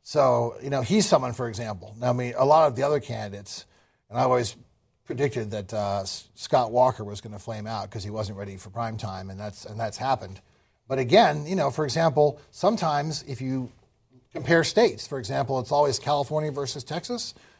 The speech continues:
I think the best comparison is Wi-, Minnesota versus Wisconsin.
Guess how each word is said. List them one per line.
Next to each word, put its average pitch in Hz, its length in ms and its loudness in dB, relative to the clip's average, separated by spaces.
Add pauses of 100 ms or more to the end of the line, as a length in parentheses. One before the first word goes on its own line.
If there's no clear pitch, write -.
(200)
I - 80 2
think 226 160 6
the 160 80 0
best 185 240 0
comparison 131 560 -4
is 117 220 -8
Wi-, 127 240 -4 (280)
Minnesota 156 600 4
versus 123 400 -6 (140)
Wisconsin. 160 640 -6